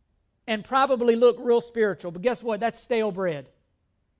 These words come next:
I'm not negating the word. I'm saying that's what God, I need to be growing. Every single day, I need to be coming back to the word. It's not stale in the sense of it's useless, but it, it's, it's yesterday.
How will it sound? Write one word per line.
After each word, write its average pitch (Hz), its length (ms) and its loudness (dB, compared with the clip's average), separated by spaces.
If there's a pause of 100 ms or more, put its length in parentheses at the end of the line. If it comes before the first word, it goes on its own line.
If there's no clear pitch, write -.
I'm 240 100 -8
not 285 160 -4
negating 247 400 0
the 202 40 -10
word. 226 320 4
I'm 196 80 -6
saying 226 220 -6
that's 240 160 0
what 240 180 -4
God, 214 300 0 (640)
I 247 160 0
need 302 140 -2
to 226 60 -6
be 226 60 -4
growing. 196 540 -2 (1600)
Every 277 240 -2
single 269 260 -4
day, 254 220 4
I 247 80 -2
need 262 220 -4
to 220 60 -8
be 214 60 -8
coming 233 300 -6
back 233 240 0
to 220 100 -4
the 180 80 -6
word. 190 400 2
It's 214 140 -8
not 302 200 -4
stale 277 440 4
in 240 60 -6
the 208 60 -12
sense 247 280 -8
of 220 100 -4
it's 180 180 -8
useless, 269 560 -6 (360)
but 247 120 2
it, 247 140 -8
it's, 247 320 -6
it's - 240 -4
yesterday. 202 720 -4